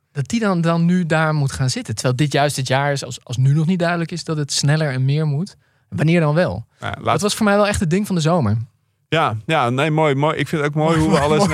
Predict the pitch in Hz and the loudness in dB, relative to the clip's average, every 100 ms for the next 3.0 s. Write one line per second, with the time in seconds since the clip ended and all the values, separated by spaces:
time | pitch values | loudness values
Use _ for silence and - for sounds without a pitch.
0 | 147 143 127 147 147 139 202 - 156 131 | 4 2 2 2 2 2 2 2 2 2
1 | 135 123 117 113 117 139 160 151 - 127 | 0 2 2 2 2 0 0 0 -2 -2
2 | 135 135 127 135 127 131 - 135 127 | -2 -2 -2 0 -2 -6 -2 0 0